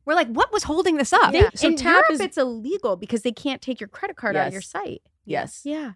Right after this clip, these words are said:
Speaker 2: Exact-,
Speaker 3: I mean,
Speaker 2: oh,
Speaker 3: which
Speaker 2: yes. As they shouldn't
Speaker 1: Which
Speaker 2: be
Speaker 1: makes
Speaker 2: able
Speaker 1: sense.
Speaker 2: to, by
Speaker 1: I
Speaker 2: the
Speaker 1: mean,
Speaker 2: way.
Speaker 1: sure, makes good sense. Yeah.
Speaker 3: It's wild to think, because I remember learning when I worked at a restaurant one summer in college, realizing that the way the tipping works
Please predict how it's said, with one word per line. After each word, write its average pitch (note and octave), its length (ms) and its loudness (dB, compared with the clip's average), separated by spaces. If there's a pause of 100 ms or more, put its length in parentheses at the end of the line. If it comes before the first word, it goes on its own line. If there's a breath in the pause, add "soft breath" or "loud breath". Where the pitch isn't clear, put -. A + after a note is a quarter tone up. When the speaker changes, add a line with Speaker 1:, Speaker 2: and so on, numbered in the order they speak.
Speaker 2:
Exact-, F#3 320 -8
Speaker 3:
I A4+ 40 -6
mean, A#3 120 -4
Speaker 2:
oh, - 20 -2
Speaker 3:
which C4+ 140 -2
Speaker 2:
yes. B3 300 -6
As G#3+ 180 2
they G3 160 -2
shouldn't - 480 0
Speaker 1:
Which F#4+ 120 -8
Speaker 2:
be D#3 60 -4
Speaker 1:
makes G4 200 -2
Speaker 2:
able - 100 -2
Speaker 1:
sense. C5+ 120 0
Speaker 2:
to, - 60 -2
by - 120 -4
Speaker 1:
I - 20 -4
Speaker 2:
the - 80 -4
Speaker 1:
mean, - 80 -8
Speaker 2:
way. A4 80 -4
Speaker 1:
sure, G#4 160 -4
makes D4+ 220 -8
good - 160 -14
sense. A3 440 -10
Yeah. D4 160 -6
Speaker 3:
It's A#3+ 140 -4
wild D#4+ 680 -2
to G4 80 -8 (100)
think, D#4+ 320 -6
because D4 220 -6 (100)
I C4+ 80 0
remember E4 420 -4
learning A#3 320 -6
when G3+ 80 -6
I F#3 220 -6 (200)
worked G#3+ 280 -6
at G3+ 40 -8
a F#3+ 40 -10
restaurant F#3+ 440 -6
one F3 160 -10
summer E3 360 -10
in E3+ 380 -12
college, F3 640 -4 (400)
realizing G3 720 0
that F3+ 160 -6
the F#3 60 -6
way G3 280 -2
the G3 100 -8
tipping F3 560 -12
works G3+ 540 -8